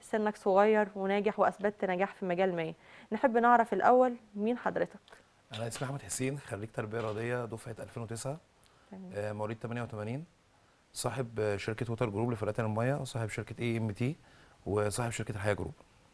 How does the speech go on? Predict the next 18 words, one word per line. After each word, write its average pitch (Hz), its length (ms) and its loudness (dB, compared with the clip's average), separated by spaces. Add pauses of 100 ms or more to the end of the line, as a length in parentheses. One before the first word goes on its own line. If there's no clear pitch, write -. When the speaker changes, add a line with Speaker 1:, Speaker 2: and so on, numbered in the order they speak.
(680)
Speaker 1:
طبعا 247 300 4
حضرتك 214 440 2 (100)
خريج 208 320 0 (460)
كلية 214 400 4
تربية 196 300 4
رياضية، 170 460 4 (540)
عايزين 208 400 4
نعرف 285 340 2 (180)
الفكرة 226 440 2
دي 208 80 0
جت 262 200 4
لحضرتك 233 500 0
إزاي 208 400 2
إنك 190 340 -2
تبدأ 247 340 6 (260)
عملك 190 720 4
كصاحب 202 420 4
شركة 214 400 0